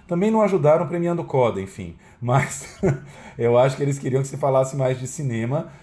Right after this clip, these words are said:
e acabou, né, que o grande assunto foi nem o prêmio do Will Smith, né, foi o tapa do Will Smith. Então, eu acho que eles vão agir muito mesmo pra,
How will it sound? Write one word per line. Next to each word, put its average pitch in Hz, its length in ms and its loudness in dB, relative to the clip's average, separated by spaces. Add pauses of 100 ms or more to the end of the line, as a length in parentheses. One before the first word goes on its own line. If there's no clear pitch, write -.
(140)
e 117 200 2
acabou, 127 680 2
né, 131 200 -2
que 135 120 -10
o 120 120 -6
grande 127 360 -2
assunto 147 540 -6
foi 139 280 2
nem 147 200 -2
o 190 60 0
prêmio 143 360 0
do 113 60 0
Will 107 140 0
Smith, 95 300 -8
né, 95 120 -8
foi 113 180 -6
o 127 60 -2
tapa 120 380 0
do 98 80 -8
Will 92 160 -8
Smith. 85 320 -14
Então, 95 300 -10 (320)
eu 98 160 0
acho 98 140 0
que - 80 -8
eles 101 140 -6
vão 107 180 -2
agir 107 200 -4
muito 101 300 -8
mesmo 92 340 -8
pra, 101 420 -4